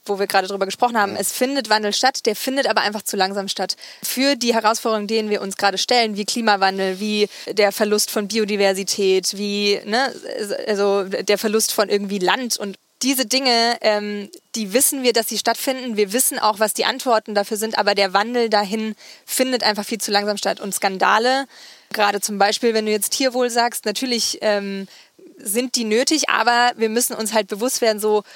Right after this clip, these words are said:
Speaker 1: wollen wir wirklich jedes Mal einen Skandal oder halt eine Krise haben wie eine Pandemie, weil diese Dinge werden immer öfter stattfinden. Gerade in der, gerade die Klimakrise wird, äh, wird für uns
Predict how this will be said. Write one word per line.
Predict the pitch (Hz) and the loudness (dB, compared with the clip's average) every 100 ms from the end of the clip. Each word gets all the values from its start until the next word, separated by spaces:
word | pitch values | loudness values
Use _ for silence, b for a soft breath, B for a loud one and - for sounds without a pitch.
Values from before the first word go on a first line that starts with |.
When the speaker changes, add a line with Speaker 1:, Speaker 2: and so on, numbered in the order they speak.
| B - | B 2
Speaker 1:
wollen | 220 247 | 2 4
wir | 240 214 | 2 0
wirklich | 233 220 | -2 -2
jedes | 226 233 | -2 -2
Mal | 220 208 | 0 0
einen | 208 | 0
Skandal | 202 208 208 214 | -2 0 4 2
oder | 208 240 220 214 | 4 2 4 2
halt | 214 | 0
eine | 208 | -2
Krise | - 285 269 220 | -2 0 2 2
haben | 214 208 202 | 2 0 -2
wie | |
eine | 226 208 | -2 -2
Pandemie, | 220 202 208 240 196 | -2 -4 -4 0 2
weil | 190 196 B B | 2 2 B B
diese | 269 254 | -2 -2
Dinge | 220 269 247 208 | -2 0 0 2
werden | 208 208 - | 2 2 -2
immer | 247 240 - | 0 2 0
öfter | - 214 | 0 0
stattfinden. | - 247 - 202 190 208 | 2 0 0 -4 -4 -4
Gerade | - 240 214 | 0 2 0
in | 220 214 | 0 2
der, | 202 202 - B B B | 2 2 -2 B B B
gerade | - 220 220 | 0 2 2
die | 202 | -4
Klimakrise | - 254 226 - 220 208 196 | -2 0 0 0 -2 -2 0
wird, | 202 | -2
äh, | - - | -2 -6
wird | 214 196 202 202 | -8 -6 -2 -2
für | - 220 | -2 -4
uns | 226 220 | 0 -2